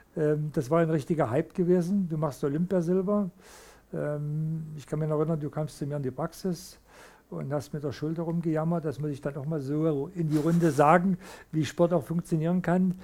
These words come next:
Ähm, wenn Sportler in diese Richtung gehen, Olympia oder große Weltmeisterschaften, müssen wir als Mediziner, Physiotherapeuten oder Sporttherapeuten einschätzen, in welchem Gefährdungsgrad befindet sich der Sportler mit seinen Wehwehchen.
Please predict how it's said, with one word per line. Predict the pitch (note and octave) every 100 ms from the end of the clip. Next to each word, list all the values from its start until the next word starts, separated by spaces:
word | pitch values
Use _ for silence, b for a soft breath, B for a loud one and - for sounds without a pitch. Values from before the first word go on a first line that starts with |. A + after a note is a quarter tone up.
| B B B
Ähm, | - D3 D#3 D3+
wenn | D3+
Sportler | E3 - F#3 F#3 F#3
in | D#3 E3 D#3+
diese | F3+ E3+
Richtung | E3+ - E3+ D3+
gehen, | C#3+ F3
Olympia | E3+ D3+ F3 F3
oder | E3 D#3+
große | D#3+ D3+ C#3+
Weltmeisterschaften, | D3+ E3 E3 D3 D#3 D3+ E3 - F3+ D#3
müssen | D#3 D#3
wir | D3
als | C#3+ C#3+ -
Mediziner, | C#3+ C3+ C3+ - D#3+ D#3+ E3
Physiotherapeuten | - E3 D#3+ D3+ D3+ C3 C#3 C#3+
oder | C#3 B2+ B2+ - - B B B -
Sporttherapeuten | F3+ - - D#3+ D3+ C3 D#3 D3
einschätzen, | B2 D3 D#3 E3 D#3+ F3 E3+ B B B -
in | C#3
welchem | C#3 D#3 F3
Gefährdungsgrad | D3 B2+ C#3+ C#3+ C#3 - B2+ C3 B2+ -
befindet | A#2+ - C#3 D#3+
sich | E3+ E3
der | F3
Sportler | C3+ F3 E3+ F#3
mit | E3 D#3+
seinen | - D3 D3+ D3+ B2+ -
Wehwehchen. | C#3 C#3 D3 E3+ A3+ C4